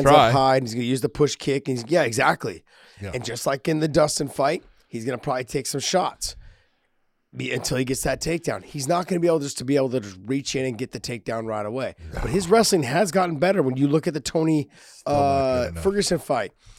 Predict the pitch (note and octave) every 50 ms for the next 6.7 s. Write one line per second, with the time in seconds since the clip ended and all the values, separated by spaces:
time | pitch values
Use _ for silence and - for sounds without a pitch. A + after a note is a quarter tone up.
0 | _ _ _ _ _ _ _ - D3+ D#3 D3 _ _ _ _ _ _ - - -
1 | - - G#2+ G2+ F#2 F#2 E2+ D#2 - - - - F3+ - - E3+ E3 - - -
2 | - - _ - D#3+ D3+ - - - - - - - E3 F3 G3 G#3 G3+ F3+ G3
3 | G3 G3 - - - C#3+ C3+ - C#3+ D3+ D#3+ - - A3+ A#3+ A#3 A3 C3+ - G#3
4 | - - G#3 F3 D#3 D3+ D#3+ F3+ F3+ D3 D#3 B2+ G#2+ F#2+ D#3 F3+ G3 F#3 E3+ D3+
5 | C#3 B2+ - - G#3+ F#3+ C3+ D#3 G3 A#3 B3+ B3+ B3+ B3 B3 A#3+ F#3 G3+ D#3+ G#3+
6 | G3 E3 D3 F#3+ F#3+ - F3 E3+ G3 G3+ F#3+ D3+ D3